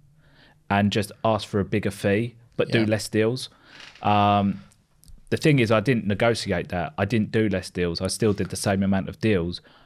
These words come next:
Speaker 1: but I, I trebled the amount of commission that I would ask for.
Speaker 2: Mm.
Speaker 1: And my biggest thing was,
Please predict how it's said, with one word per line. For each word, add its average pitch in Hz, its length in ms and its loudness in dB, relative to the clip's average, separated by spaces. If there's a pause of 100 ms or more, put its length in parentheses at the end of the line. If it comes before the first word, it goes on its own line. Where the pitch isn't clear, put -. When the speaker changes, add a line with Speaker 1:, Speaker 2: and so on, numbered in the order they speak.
(120)
Speaker 1:
but - 140 -2
I, 98 320 4 (200)
I 104 60 2
trebled 101 720 0
the 101 140 2
amount 98 680 0 (420)
of - 160 -4
commission 98 600 0
that 90 120 -2
I 95 120 0
would 95 180 -2
ask 101 340 -2
for. 104 320 0 (300)
Speaker 2:
Mm. 104 320 -2
Speaker 1:
And 107 220 4
my 123 160 4
biggest 110 360 -2
thing 107 260 4
was, 95 300 0